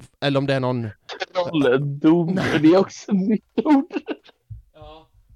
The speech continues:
Speaker 1: Eh, jag är så, min hjärna är, vill säga så mycket så att mun-, orden kommer liksom inte till min mun som, som jag vill. Eh, för det, det är så sjukt den här säsongen. Den är helt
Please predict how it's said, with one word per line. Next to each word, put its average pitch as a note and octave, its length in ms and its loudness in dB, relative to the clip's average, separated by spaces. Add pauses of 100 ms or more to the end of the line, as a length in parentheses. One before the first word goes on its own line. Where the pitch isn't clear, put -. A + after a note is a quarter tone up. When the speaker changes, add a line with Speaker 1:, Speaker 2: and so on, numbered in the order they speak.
(140)
Speaker 1:
Eh, C3+ 880 -6
jag G3+ 160 4
är F#3+ 80 4
så, G3+ 120 0 (360)
min F3+ 240 -2
hjärna F3+ 400 0
är, F3 120 0
vill D#3+ 260 -4
säga D#3 340 -2
så D3 220 0
mycket E3 380 -2
så E3+ 80 -4
att D3 120 -6
mun-, D3+ 420 -6 (160)
orden D#3+ 360 -2
kommer D#3 240 -2
liksom D3 320 -4
inte C#3 320 -4
till C#3+ 200 -6
min D3+ 200 -4
mun D3+ 260 -2
som, C3 400 -8
som C3 160 -6
jag C3 100 -2
vill. C#3+ 220 -4 (920)
Eh, D2 100 -10 (720)
för G#3+ 100 -2
det, F3+ 140 -6
det G3 120 -6
är A3+ 80 -2
så A#3+ 120 0
sjukt D4 280 -2
den A3+ 80 -6
här G3 360 -8
säsongen. F#3+ 500 -4
Den F#3+ 120 -2
är G#3+ 40 -4
helt G3+ 340 -4